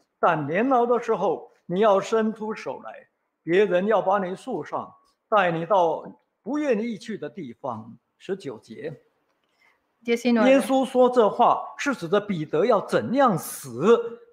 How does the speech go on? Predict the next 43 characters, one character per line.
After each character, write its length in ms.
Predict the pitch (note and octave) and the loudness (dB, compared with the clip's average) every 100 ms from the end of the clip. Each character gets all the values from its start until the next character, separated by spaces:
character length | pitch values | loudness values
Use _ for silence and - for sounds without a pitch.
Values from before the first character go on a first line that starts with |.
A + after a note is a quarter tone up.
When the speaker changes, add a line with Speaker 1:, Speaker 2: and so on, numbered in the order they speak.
| - | -4
Speaker 1:
来 220 | D3+ E3 E3 | -2 0 -4
荣 320 | A#2+ D3+ D#3 F3+ | -4 -4 -4 -2
耀 360 | F#3+ A2 - | -2 -2 -8
神 260 | - - B2 - G#3+ | -20 -20 -20 -20 -20
啊。 60 | - - - _ _ _ _ _ _ _ _ _ | -16 -16 -18 _ _ _ _ _ _ _ _ _
主 220 | - F3+ | -4 -2
耶 180 | A3 A#3+ | 4 4
稣 260 | A#3+ A#3 A#3 | 4 2 0
三 260 | A#3+ A#3+ | 2 0
十 140 | A3+ A3+ | 0 -2
出 240 | A#3 A#3+ | -4 -6
头 220 | A#3+ D3+ | -2 -2
就 160 | F#3 A3 | 0 0
被 160 | A3 G#3 | 2 0
钉 340 | G#3 G#3+ D#3 | 0 -2 -2
死 300 | - F3 B2 | -6 -8 -6
在 260 | - G3+ D3 | 0 0 0
十 220 | - C#3+ | -4 -4
字 160 | F#3 | -2
架 220 | F3 F3 C3 | -4 -8 -10
上 240 | D#3 A#2+ | -10 -12
了。 180 | F#2 B2 C#3 C#3+ _ _ - | -12 -20 -20 -20 _ _ -12
Speaker 2:
El 160 | A#3+ | -10
Señor 240 | A#3 A#3 B3+ | -6 -4 -4
Jesús 380 | C4+ C4+ D4 | -6 -4 -4
fue 240 | D4+ C#4 C4 | -2 0 0
crucificado 680 | B3 A#3 A#3+ A3+ A#3 C#4+ C#4 | -2 -6 -8 -8 -2 0 4
cuando 220 | A#3 A3+ | 2 2
tenía 320 | A3+ A#3 A#3+ | -2 0 0
poco 200 | A#3 A3 | -2 -4
más 160 | A3 G#3+ | -2 -2
de 80 | G#3 | -4
treinta 440 | - A3 A3 G#3+ | -6 -8 -2 -2
años。 560 | G#3+ G3+ G3 - _ _ _ - | -2 -6 -8 -20 _ _ _ 0
Speaker 1:
而 160 | F#3 | 2
彼 240 | A#3 A3 F3+ | 4 4 2
得 180 | F3 A3+ | 6 4
是 200 | B3 C4 | 6 4
年 440 | F#3+ G#3 C4 D#4 | 6 6 6 6
老 200 | C#4+ E3+ | 6 4
的 120 | G#3+ | 2
时 160 | G#3 G3+ | 0 0
候， 320 | A3+ A#3 - | 4 2 2